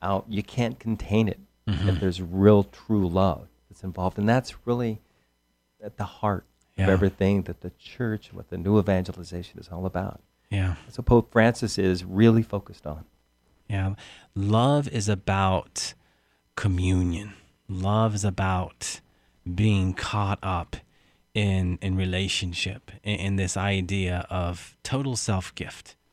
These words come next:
Speaker 2: Uh, yeah, I, I think y-, you say, you speak to it well there, Bob, as you talk about it, it, it cannot contain itself.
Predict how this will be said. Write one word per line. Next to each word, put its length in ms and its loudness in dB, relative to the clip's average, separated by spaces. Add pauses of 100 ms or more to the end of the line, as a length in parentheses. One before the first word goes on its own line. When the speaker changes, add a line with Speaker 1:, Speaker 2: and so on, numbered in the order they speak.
Speaker 2:
Uh, 200 -6
yeah, 320 -2
I, 300 -4
I 40 -4
think 340 -4
y-, 160 -10
you 160 -8
say, 260 -4
you 160 -6
speak 280 -6
to 100 -6
it 80 -4
well 260 -4
there, 160 -8
Bob, 260 -6
as 140 -6
you 80 -8
talk 300 -6
about 260 -4
it, 80 -6
it, 160 -10
it 160 -6
cannot 460 -2
contain 640 -4
itself. 600 -8